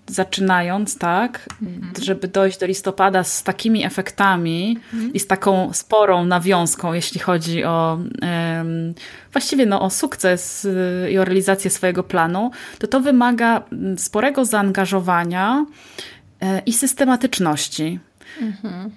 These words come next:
Speaker 1: Powiedz, jak ty dbasz właściwie o motywację, e,
Speaker 2: Mhm.
Speaker 1: w tej kwestii? Co cię
Speaker 2: E.
Speaker 1: motywuje tutaj? Albo też jak, jak siebie motywujesz? Jak,
Speaker 2: Mhm.
Speaker 1: jak po prostu, wiesz, nie odpuszczasz?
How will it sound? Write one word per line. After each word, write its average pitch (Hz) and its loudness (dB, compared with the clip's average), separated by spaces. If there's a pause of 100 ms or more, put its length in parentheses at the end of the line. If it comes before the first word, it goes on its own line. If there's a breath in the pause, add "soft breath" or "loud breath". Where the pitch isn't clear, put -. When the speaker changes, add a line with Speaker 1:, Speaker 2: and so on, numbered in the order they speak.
(100)
Speaker 1:
Powiedz, 247 0
jak 254 0
ty 247 2 (160)
dbasz 190 0
właściwie 233 -2
o 269 2
motywację, 262 2
e, - -12
Speaker 2:
Mhm. 185 -4
Speaker 1:
w - -10
tej 180 0
kwestii? 165 -4 (760 soft breath)
Co 330 0
cię 330 2
Speaker 2:
E. - 6
Speaker 1:
motywuje 247 4
tutaj? 185 -2
Albo 196 -4 (260)
też - -2
jak, - -2
jak 254 0
siebie 262 2
motywujesz? 220 2
Jak, 202 -2
Speaker 2:
Mhm. 208 -4 (540 loud breath)
Speaker 1:
jak 214 -2
po 262 2
prostu, 226 0
wiesz, 185 2
nie - 2
odpuszczasz? - 0